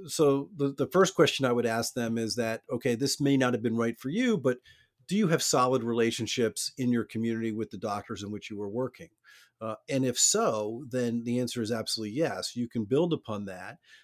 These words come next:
uh, and you can, you know, develop this, you know, the, the, go through the process of signing the franchise application, which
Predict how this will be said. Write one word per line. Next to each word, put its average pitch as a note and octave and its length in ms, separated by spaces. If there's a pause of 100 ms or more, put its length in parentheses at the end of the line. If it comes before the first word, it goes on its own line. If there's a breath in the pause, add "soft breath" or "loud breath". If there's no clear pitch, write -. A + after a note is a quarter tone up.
(140 soft breath)
uh, A2+ 260 (100)
and A#2 380 (280 soft breath)
you B2+ 160
can, A#2+ 520
you A#2 100
know, A2 200 (280)
develop B2+ 480
this, - 400
you C#3 140
know, A2 180
the, A#2 240
the, A#2 140
go C3+ 220
through E3 180
the E3+ 60
process A2+ 680
of A2+ 100
signing B2+ 380
the C3 60
franchise B2 520
application, A2 840
which A2 320